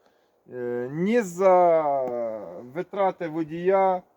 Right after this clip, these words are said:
Я знаю, що мені треба за щебінь заплатити стільки-то, за солярку заплатити стільки-то. Я сам сідаю і сам і їду. Ви зрозуміли? Тобто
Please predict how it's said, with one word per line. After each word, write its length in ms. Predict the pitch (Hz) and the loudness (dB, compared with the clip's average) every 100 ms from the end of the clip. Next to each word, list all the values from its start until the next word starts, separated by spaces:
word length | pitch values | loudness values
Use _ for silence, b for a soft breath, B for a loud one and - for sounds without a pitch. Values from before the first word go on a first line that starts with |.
| _ _ _ _ _ _ _ _ _ _ | _ _ _ _ _ _ _ _ _ _
Я 180 | 175 214 | 0 2
знаю, 280 | 185 196 170 | 2 2 2
що 140 | - | 0
мені 200 | 185 190 | -4 -4
треба 420 | 180 180 175 156 | -2 4 4 4
за 380 | 135 165 175 139 - | 0 4 4 4 -2
щебінь 480 | - - 180 143 139 | -14 -2 -2 -2 -8
заплатити 640 | 151 147 160 170 151 131 | -12 -10 -10 -10 -12 -14
стільки-то, 640 | - 233 247 240 208 214 | -12 -8 -8 -8 -8 -6
за 140 | 175 170 | -4 -6
солярку 460 | 180 175 185 - | -2 4 4 2
заплатити 560 | 160 160 170 147 170 156 | -8 -8 -8 -10 -12 -12
стільки-то. 560 | - - 135 - - 135 | -14 -8 -8 -8 -10 0
Я 180 | 185 | 2
сам 280 | 185 185 165 | 4 0 -4
сідаю 440 | - 190 240 220 175 | -6 -4 0 2 0
і 40 | |
сам 300 | 160 180 160 | -2 -4 -4
і 40 | |
їду. 380 | 143 127 113 104 - _ _ _ _ _ _ _ _ _ | -8 -6 -6 -8 -18 _ _ _ _ _ _ _ _ _
Ви 120 | - 170 | -6 0
зрозуміли? 580 | 190 180 196 185 151 123 | 2 2 0 2 0 -4
Тобто 460 | 156 - - 139 | -6 -6 -4 -2